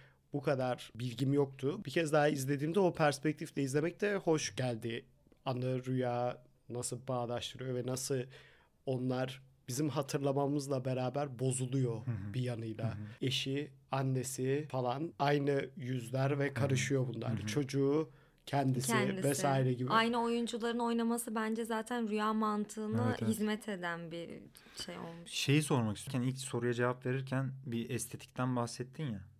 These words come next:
Speaker 2: Bence mesela Instagram estetiği hayatımızın çok içinde ya şu an. Fotoğraf çekiyoruz, birilerini yok ediyoruz, filtreler kullanıyoruz. Onları böyle bir yanılsamanın iyice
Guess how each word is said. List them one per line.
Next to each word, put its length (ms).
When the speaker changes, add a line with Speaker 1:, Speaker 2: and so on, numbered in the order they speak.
Speaker 2:
Bence 420
mesela 600
Instagram 580
estetiği 680
hayatımızın 580
çok 200
içinde 340
ya 100
şu 160
an. 60
Fotoğraf 440
çekiyoruz, 480
birilerini 420
yok 200
ediyoruz, 440
filtreler 500
kullanıyoruz. 580
Onları 360
böyle 340
bir 60
yanılsamanın 840
iyice 520